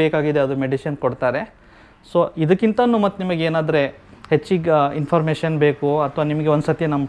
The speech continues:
ತೋರಿಸ್ಬೇಕಂದ್ರೇ ನಮ್ದು ಎರಡೂ ಕಡೆ ಕ್ಲಿನಿಕ್ ಇದೆ, ಬನಶಂಕರಿನಲ್ಲೂ ಇದೆ, ಜಯನಗರ್ನಲ್ಲಿನೂ ಇದೆ, ಬೆಂಗಳೂರಿನಲ್ಲಿ. ಡೈರೆಕ್ಟ್ ಕ್ಲಿನಿಕ್ನಲ್ಲಿ ಬರ್ಬೋದು,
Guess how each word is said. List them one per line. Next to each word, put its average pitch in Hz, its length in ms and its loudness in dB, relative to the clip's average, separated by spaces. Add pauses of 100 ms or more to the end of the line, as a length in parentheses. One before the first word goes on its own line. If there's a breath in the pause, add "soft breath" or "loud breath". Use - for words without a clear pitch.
(100)
ತೋರಿಸ್ಬೇಕಂದ್ರೇ 170 920 0
ನಮ್ದು 147 300 -4
ಎರಡೂ 143 340 2
ಕಡೆ 165 160 4
ಕ್ಲಿನಿಕ್ 139 320 0
ಇದೆ, 135 120 0
ಬನಶಂಕರಿನಲ್ಲೂ 151 840 -2 (120)
ಇದೆ, 165 180 0
ಜಯನಗರ್ನಲ್ಲಿನೂ 139 800 0
ಇದೆ, 127 140 -4
ಬೆಂಗಳೂರಿನಲ್ಲಿ. 127 580 -4 (560 loud breath)
ಡೈರೆಕ್ಟ್ 175 320 4
ಕ್ಲಿನಿಕ್ನಲ್ಲಿ 156 460 -2
ಬರ್ಬೋದು, 131 480 0